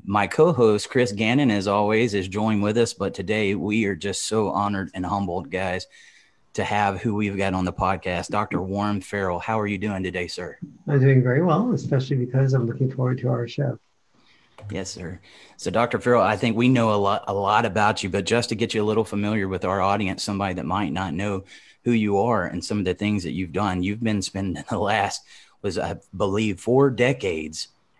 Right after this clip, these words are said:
Speaker 1: inside of this movement, advocating for certain issues, especially around men. But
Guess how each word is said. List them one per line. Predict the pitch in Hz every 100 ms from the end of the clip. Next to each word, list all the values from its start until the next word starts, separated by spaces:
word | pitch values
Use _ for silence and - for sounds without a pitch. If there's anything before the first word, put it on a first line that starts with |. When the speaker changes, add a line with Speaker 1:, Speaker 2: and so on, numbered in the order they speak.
| -
Speaker 1:
inside | 104 - 110 110
of | 98
this | 95 -
movement, | 95 107 110 85 87
advocating | 90 104 110 - 104 98
for | 90 92
certain | - 110 92
issues, | 98 - 98 90
especially | 95 - 110 101 101
around | 98 92 87
men. | 95 110 92
But | 90 90